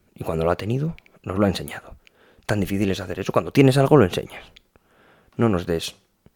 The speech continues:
un poquito de migas de pan hasta que nos des el trozo grande. Solo quería decir esto.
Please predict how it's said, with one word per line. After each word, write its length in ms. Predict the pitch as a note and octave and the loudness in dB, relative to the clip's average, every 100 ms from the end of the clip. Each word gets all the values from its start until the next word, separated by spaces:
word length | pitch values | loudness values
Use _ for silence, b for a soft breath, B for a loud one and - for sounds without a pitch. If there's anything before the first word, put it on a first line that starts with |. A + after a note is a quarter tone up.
| _ _ _ - | _ _ _ -8
un 120 | G2+ | -6
poquito 440 | - - - - E2 | 4 4 4 -10 -10
de 180 | - _ _ _ _ - | -12 _ _ _ _ -20
migas 520 | - G2+ G#2 A2 A2 - | -6 0 0 0 -2 -4
de 100 | A2 | -4
pan 380 | - G2+ F#2+ - b b b b | 0 0 -2 -20 b b b b
hasta 220 | F2+ F#2 | -6 -4
que 100 | E2+ | -4
nos 100 | F#2 | -2
des 180 | A2 E2+ | -4 -4
el 100 | - | -6
trozo 260 | G2 E2+ | -4 -4
grande. 300 | D#2 D#2 - - _ _ _ _ _ _ _ _ _ _ _ _ _ | -8 -12 -18 -20 _ _ _ _ _ _ _ _ _ _ _ _ _
Solo 240 | - G#2 E2 | 0 2 2
quería 180 | - | -6
decir 200 | - D2+ | -8 -8
esto. 360 | E2+ - A2+ | -6 -4 -4